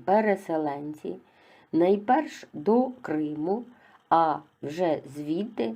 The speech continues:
вона вирушила далеко, тере, завойовувати наші землі. Наступне речення. Про неї згадують книги, написані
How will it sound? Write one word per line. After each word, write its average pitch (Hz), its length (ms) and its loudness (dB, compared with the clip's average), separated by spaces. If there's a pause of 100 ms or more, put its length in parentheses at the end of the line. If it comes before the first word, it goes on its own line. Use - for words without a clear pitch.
(140)
вона 170 400 2
вирушила 233 880 0
далеко, 156 600 0 (160)
тере, 143 300 -6 (220)
завойовувати 185 1120 -2 (100)
наші 160 680 -8
землі. 143 580 -8 (1000)
Наступне 160 580 -4
речення. - 340 -16 (680)
Про 175 260 4
неї 190 480 2
згадують 226 680 0
книги, 180 520 0 (220)
написані 208 720 -2